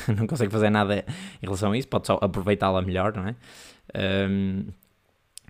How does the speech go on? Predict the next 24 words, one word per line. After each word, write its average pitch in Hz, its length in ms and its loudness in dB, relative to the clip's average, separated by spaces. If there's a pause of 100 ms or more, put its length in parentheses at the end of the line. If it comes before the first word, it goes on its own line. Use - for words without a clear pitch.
(160)
mas, 104 520 4
portanto, - 280 -4
temos 101 180 0
aqui 101 180 -2
um 98 80 0
bocado, 92 300 -4
temos 101 220 -4
aqui 101 180 -6
sorte 98 420 -2
neste 98 280 -4
sentido 92 400 -4
de, 92 500 -8
de - 60 -20
conseguirmos 101 400 -4
produzir 98 300 -2
eletricidade, 95 600 0 (180)
é 90 100 -6
só - 120 -6
eletricidade, 92 580 -4 (800)
com 98 360 4
uma 95 180 2
grande 92 520 0
preponderância 92 680 -2
das, 92 680 -6